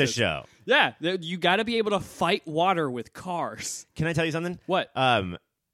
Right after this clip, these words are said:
Speaker 2: I'm not, I'm, I'm always confused as to what's real and what's not in the
Speaker 1: Yeah.
Speaker 2: Fast and the Furious movies. I sort of thought, uh, drifting was not, like, they didn't make it up. I knew it was a
Speaker 1: Yeah.
Speaker 2: real thing. But the control that they had over it was total bullshit movie magic.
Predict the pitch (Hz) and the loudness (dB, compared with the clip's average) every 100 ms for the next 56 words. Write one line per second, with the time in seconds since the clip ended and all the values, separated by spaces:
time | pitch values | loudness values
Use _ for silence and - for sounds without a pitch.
0 | _ _ - 196 214 185 156 - - - | _ _ 0 2 4 4 2 -4 -4 2
1 | 151 170 143 139 156 180 170 120 98 110 | 2 0 -4 0 2 2 0 -4 -2 -2
2 | 104 95 95 98 78 90 98 92 87 - | -2 -4 -2 -2 -2 -2 0 -2 -4 -4
3 | 87 87 82 82 80 87 85 87 90 87 | -2 -2 -2 -6 -2 -2 -4 -6 -6 -4
4 | 104 - 120 131 131 - _ _ _ - | -4 -6 -6 -6 -8 -12 _ _ _ 2
5 | 156 220 - 190 170 123 104 147 110 87 | 4 4 2 2 2 0 0 4 4 2
6 | - 98 87 82 - 190 - 80 73 80 | -2 -2 -2 -4 -2 -2 -2 -8 -8 -10
7 | - 92 95 92 87 87 - 147 196 214 | -8 -4 -2 -2 -4 -8 -6 2 2 2
8 | 156 160 190 170 139 127 107 78 - 107 | 0 0 0 0 0 2 0 0 -2 0
9 | 156 131 120 110 107 98 76 - _ _ | 2 2 4 2 0 -4 -4 -8 _ _
10 | 117 160 - 165 160 147 - 185 180 147 | 4 4 4 -4 -4 -6 -2 -2 0 -2
11 | 123 120 123 139 135 156 156 - 123 101 | -2 -2 -2 -2 -2 -2 -2 -2 -2 0
12 | 92 - 151 156 131 117 117 110 107 101 | 0 2 2 2 2 2 2 -2 -2 -4
13 | 101 101 95 85 78 | -2 0 0 -2 -8